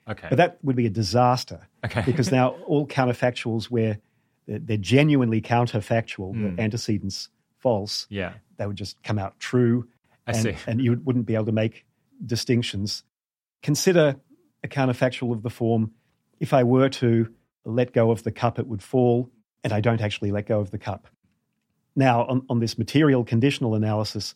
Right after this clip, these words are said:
Speaker 2: that comes out true because it has a false antecedent.
Speaker 1: I see.
Speaker 2: So far, so good, I guess. But now, "If I were to let go of the cup,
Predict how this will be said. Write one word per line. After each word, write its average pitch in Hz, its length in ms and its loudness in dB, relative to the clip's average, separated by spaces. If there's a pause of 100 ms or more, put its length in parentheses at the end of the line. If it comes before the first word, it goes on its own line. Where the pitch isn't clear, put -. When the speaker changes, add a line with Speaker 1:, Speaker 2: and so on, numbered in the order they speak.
(220)
Speaker 2:
that 110 160 -6
comes 110 240 -2
out 104 180 -4
true 120 360 2
because 101 300 -4
it 101 100 -4
has 101 120 -6
a 101 60 -8
false - 480 -6 (460)
antecedent. 104 760 -2 (380)
Speaker 1:
I 101 100 -10
see. 95 160 -12
Speaker 2:
So 165 180 4
far, 135 240 2
so 117 200 -2
good, 127 180 2
I 107 120 0
guess. 113 340 0 (260)
But 127 120 -2
now, 147 280 6
"If 127 220 -4
I 127 100 6
were 143 220 4
to 123 360 2
let 131 220 0
go 123 160 4
of 107 140 0
the 110 80 -4
cup, - 400 -2